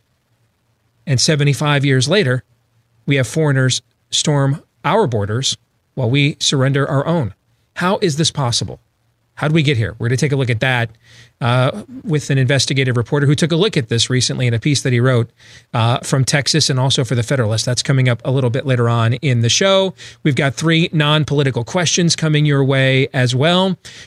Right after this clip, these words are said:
But I quickly wanted to let you know, not that he needs my help, but, uh, Mark Levin's new book debuted number one on the bestseller list, um, three days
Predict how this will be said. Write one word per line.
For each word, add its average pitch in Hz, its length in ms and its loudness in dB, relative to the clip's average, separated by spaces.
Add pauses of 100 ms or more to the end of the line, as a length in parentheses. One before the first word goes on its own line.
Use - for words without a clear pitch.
(100)
But 131 100 0
I 127 40 2
quickly 202 300 0
wanted 160 280 0
to 147 60 0
let 151 240 0
you 147 80 0
know, 123 440 2
not 143 220 0
that 139 100 2
he 135 40 4
needs 139 240 2
my 131 200 2
help, 101 320 0 (480)
but, 131 400 0
uh, 127 200 2 (320)
Mark 175 360 0
Levin's 151 400 2
new 139 200 2
book 120 360 -2 (600)
debuted 143 640 2
number 151 360 4
one 120 320 0 (460)
on 117 180 0
the 120 120 0
bestseller 120 500 0
list, 104 340 -2 (1000)
um, 117 440 0 (360)
three 165 300 0
days 147 460 2